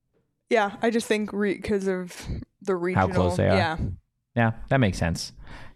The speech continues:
Speaker 2: Guys, moving on from A S U hockey, before we get into A S U football, as we've been discussing recruiting stuff for what feels like a year, but it's only been a month. Uh, that's just what Kenny Dillingham and company do.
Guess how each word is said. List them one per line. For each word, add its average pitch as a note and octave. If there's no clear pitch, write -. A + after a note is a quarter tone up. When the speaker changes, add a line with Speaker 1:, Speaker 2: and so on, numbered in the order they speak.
Speaker 2:
Guys, C#3
moving E3
on C3
from B2
A A#2
S A2
U A2
hockey, G2
before A#2+
we A#2
get G#2+
into F#2+
A F#2+
S F#2+
U F#2
football, F#2+
as F#2
we've F2+
been E2+
discussing F2+
recruiting A#2
stuff G#2
for G#2
what F#2+
feels A#2
like G2
a -
year, C#3
but C3+
it's G#2
only D#3
been -
a F2
month. F#2+
Uh, E2+
that's F2+
just -
what G2+
Kenny G#2+
Dillingham A2
and A#2
company B2
do. D#3